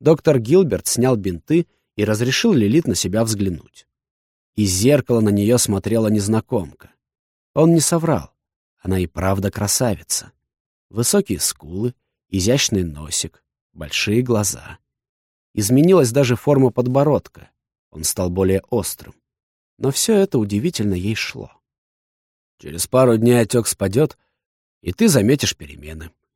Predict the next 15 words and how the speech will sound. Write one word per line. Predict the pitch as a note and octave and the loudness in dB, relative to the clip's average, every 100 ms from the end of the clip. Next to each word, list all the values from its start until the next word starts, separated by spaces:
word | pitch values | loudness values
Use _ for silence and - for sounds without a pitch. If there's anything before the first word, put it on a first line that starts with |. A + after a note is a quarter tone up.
| _ _ - | _ _ -8
Сейчас | A#2+ A#2+ - - | -2 2 4 4
еще | B2 - | 2 4
не | C3+ | 4
окончательный | B2 A#2 A2+ D#3+ D3 A#2+ A2+ | 4 2 2 4 4 4 4
вариант, | G2 F2 C#2 - - - | 2 -4 -10 -16 -18 -10
но | F2 C#3 F#3 | 0 4 6
уже | B2+ B2 | 6 2
что-то | B2 A2+ G#2+ | 0 -2 -4
похожее». | G2+ G#2 A2+ C#2 - - - _ _ _ _ _ _ _ _ _ _ _ | -6 -8 -10 -14 -18 -20 -20 _ _ _ _ _ _ _ _ _ _ _
«Как | - D#3+ - | -2 -2 0
вы | C#3+ | -4
смогли | - A2+ G#2 C#3+ | 0 -2 0 0
добиться | E3+ A2 A#2+ E3+ A#2 | 2 0 0 -2 -4
такого | G#2 - C3+ | -8 -8 -4
результата?» | D3+ D3+ E3+ - D#2 - | -4 -2 -6 -8 -18 -18